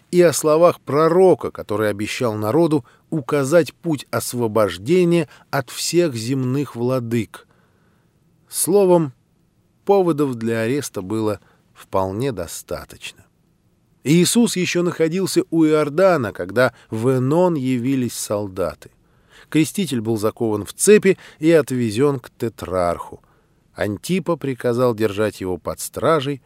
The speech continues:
в крепости Махерон, стоявшей у моря на краю пустыни.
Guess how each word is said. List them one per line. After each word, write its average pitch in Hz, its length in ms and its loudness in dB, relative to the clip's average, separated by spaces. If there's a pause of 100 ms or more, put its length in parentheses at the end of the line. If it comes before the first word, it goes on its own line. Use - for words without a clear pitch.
(140)
в - 140 -20
крепости 123 540 -4
Махерон, 107 680 -2 (360)
стоявшей 101 600 -4
у 92 100 -4
моря 135 360 -4
на 117 100 -6
краю 90 380 -6
пустыни. 80 640 -12